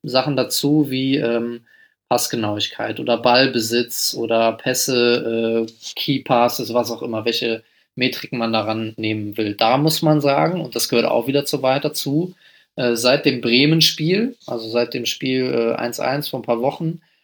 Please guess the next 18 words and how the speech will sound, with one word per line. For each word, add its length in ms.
ähm, 260
hat's 160
da 60
schon 180
einen 80
Schritt 180
nach 140
vorne 260
gegeben. 380
Also 480
der 100
F 100
C 160
hat 200
da 340
viel 320
Ballbesitz 560
gehabt, 460